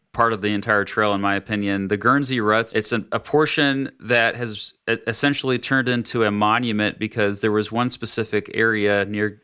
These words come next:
present-day Guernsey, Wyoming, where the wagons all follow the exact same trail so much over this kind of softer clay that they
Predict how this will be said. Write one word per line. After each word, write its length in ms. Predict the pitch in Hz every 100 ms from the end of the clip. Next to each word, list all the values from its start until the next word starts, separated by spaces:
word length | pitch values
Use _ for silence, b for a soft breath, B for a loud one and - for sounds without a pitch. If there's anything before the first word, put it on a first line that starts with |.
| -
present-day 540 | 113 110 101 90 101
Guernsey, 600 | 92 101 98 92 98 95 90
Wyoming, 560 | 90 107 123 110 104 B B B B B B -
where 540 | 117 120 117 113 87 -
the 200 | 104 113
wagons 520 | 113 123 120 113 107
all 320 | 107 107 76
follow 420 | - 120 127 123
the 180 | 110 107
exact 760 | 104 107 95 117 120 117 - -
same 360 | - 110 107 98
trail 580 | - 139 139 110 101 104
so 380 | - - 135 135
much 600 | 120 123 107 - - - _ -
over 500 | 139 123 127 117 104
this 340 | 117 107 -
kind 220 | - 117
of 80 | 98
softer 480 | - 117 110 - 98
clay 640 | - 117 127 107 98 98 b b b -
that 160 | 104
they 480 | 117 113 110 110